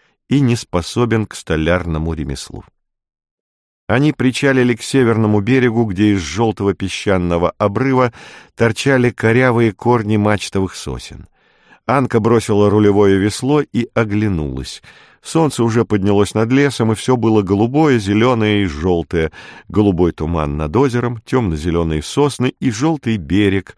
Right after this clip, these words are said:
на той стороне. И небо над всем этим было ясное, белесовато-синее. "Ничего там нет", сказал Пашка. Ребята сидели, перегнувшись через борт, и глядели в воду.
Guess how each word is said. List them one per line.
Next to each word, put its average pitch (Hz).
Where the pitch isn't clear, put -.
на 85
той 82
стороне. 60
И 127
небо 156
над 143
всем 139
этим 120
было 107
ясное, 135
белесовато-синее. 92
"Ничего 151
там 131
нет", 123
сказал 80
Пашка. -
Ребята 113
сидели, 98
перегнувшись 90
через 80
борт, 107
и 98
глядели 90
в 82
воду. 76